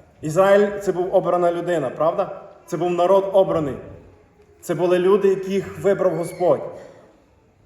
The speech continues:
Агарь, це теж була обрана людина, я би сказав так. Чому? Вона була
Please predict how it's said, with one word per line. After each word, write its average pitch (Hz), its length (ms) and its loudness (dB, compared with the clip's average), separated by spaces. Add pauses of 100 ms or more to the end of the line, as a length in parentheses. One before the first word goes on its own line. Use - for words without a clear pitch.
(1400)
Агарь, 190 520 4 (440)
це 185 140 -4
теж 202 220 4
була 202 220 4
обрана 190 360 4
людина, 170 360 -4
я 143 80 -2
би 135 100 -8
сказав 135 440 -8
так. - 320 -12 (260)
Чому? 196 240 -2
Вона 190 160 2
була 190 560 2